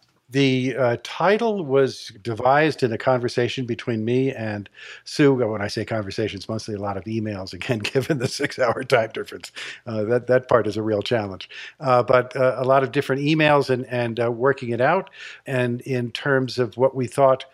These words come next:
the focus of the program ought to be, the,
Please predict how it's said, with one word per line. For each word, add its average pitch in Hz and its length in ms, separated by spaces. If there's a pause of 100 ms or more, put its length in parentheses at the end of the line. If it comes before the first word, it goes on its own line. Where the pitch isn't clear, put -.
(280)
the 127 100
focus 170 520
of 120 160
the 117 60
program 131 540
ought 127 180
to 123 80
be, 131 160
the, 110 160